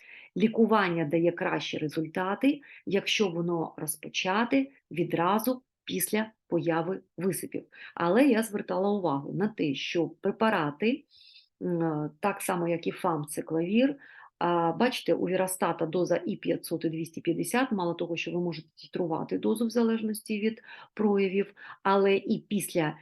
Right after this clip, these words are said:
сімдесяти двох годин ви так само можете призначати препарат. І ви бачите, якщо у пацієнтів ослаблений імунітет і розвивається оперизувальний герпес, то,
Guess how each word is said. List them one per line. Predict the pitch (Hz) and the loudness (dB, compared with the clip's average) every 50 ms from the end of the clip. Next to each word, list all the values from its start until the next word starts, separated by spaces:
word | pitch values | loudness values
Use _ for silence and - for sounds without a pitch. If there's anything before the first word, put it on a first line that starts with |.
| - _ | -16 _
сімдесяти | - - - 220 208 202 196 160 165 151 - 175 175 - 165 160 156 - - - | -6 0 2 4 4 4 4 2 0 -2 -2 -4 -2 0 2 2 2 0 -4 -8
двох | 165 175 175 180 175 151 - - _ | -6 -4 0 2 0 0 0 -4 _
годин | - 170 180 165 160 220 254 269 | -6 -4 -2 2 4 4 4 4
ви | 247 208 | 4 2
так | - - 143 - | 0 -4 -6 -4
само | - - 190 196 214 220 - - | -4 -4 -2 -2 -2 -4 -4 -4
можете | 170 165 160 160 - - | -4 -4 -4 -4 -4 -6
призначати | - - 170 160 165 165 156 151 - 185 170 170 - 185 180 - - - - _ | -4 -4 -4 -4 -2 -4 -4 -4 -4 -4 -4 -2 -4 -6 -8 -10 -16 -20 -12 _
препарат. | - 208 208 202 - 202 196 180 156 135 - - _ _ - - - _ _ _ | -2 -2 0 0 0 0 0 0 -2 -4 -6 -10 _ _ -20 -20 -20 _ _ _
І | - 285 320 - - | 6 6 6 6 4
ви | - 214 | 2 2
бачите, | 185 185 175 160 147 - 170 - 156 | 2 2 2 2 0 -4 -4 -2 -2
якщо | 151 165 180 180 - - 220 196 | 0 0 -2 -2 0 2 2 2
у | - - - | 2 0 -2
пацієнтів | - 185 185 185 - - 190 185 180 175 - 170 170 - _ | -4 -4 -4 -2 -2 -2 0 0 0 0 -2 -4 -6 -4 _
ослаблений | - 185 - - 190 190 185 175 165 151 165 165 165 170 165 - | -6 -4 -4 -2 0 0 0 0 0 0 0 0 0 -2 -2 -2
імунітет | - 185 185 190 190 196 202 - - 196 175 - - - _ - - - - - | -4 -4 -4 -2 -2 -2 -4 -2 -2 -2 0 0 -2 -6 _ -20 -20 -14 -4 -2
і | 190 | 0
розвивається | - 202 190 160 190 196 180 185 170 156 156 170 - - 170 - - | 2 2 2 2 0 2 2 2 2 2 0 -2 -2 -2 -2 -2 0
оперизувальний | - 190 165 - 170 170 160 151 175 165 160 160 - - - - 165 | -2 -2 -2 -2 -2 -2 -2 -2 -2 -2 -2 -2 -4 -4 -6 -6 -4
герпес, | 151 208 233 262 277 277 - 311 311 - - - - - - _ | 0 0 2 2 2 0 0 -2 -4 -6 -10 -18 -20 -20 -18 _
то, | - 208 202 196 190 170 165 170 | 0 4 4 4 4 4 2 -2